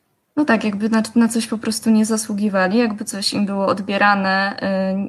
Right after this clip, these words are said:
nie mając na to żadnego wpływu. E, więc tak, na pewno,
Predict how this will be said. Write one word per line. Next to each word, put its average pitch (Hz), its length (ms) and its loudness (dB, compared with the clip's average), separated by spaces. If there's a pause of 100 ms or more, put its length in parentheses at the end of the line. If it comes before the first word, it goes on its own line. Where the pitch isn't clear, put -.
(120)
nie 202 300 0
mając 190 480 -2
na 202 100 -4
to - 120 -12
żadnego 190 440 -4
wpływu. 185 460 -2 (580)
E, 214 240 -2
więc 269 320 0
tak, 247 320 2
na 220 100 -2
pewno, 226 460 -2